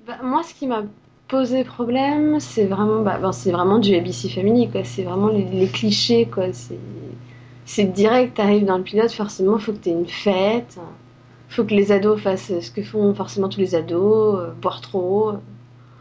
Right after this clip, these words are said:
Enfin bon, c'est, voilà. J'ai trouvé que c'était rempli de clichés.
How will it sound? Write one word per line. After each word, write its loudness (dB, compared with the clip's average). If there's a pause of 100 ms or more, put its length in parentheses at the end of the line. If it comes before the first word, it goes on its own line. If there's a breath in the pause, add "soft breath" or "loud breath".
(720 loud breath)
Enfin -2
bon, 2
c'est, -12 (160)
voilà. -2 (160)
J'ai -4
trouvé 0
que -8
c'était -6
rempli -2
de -14
clichés. -14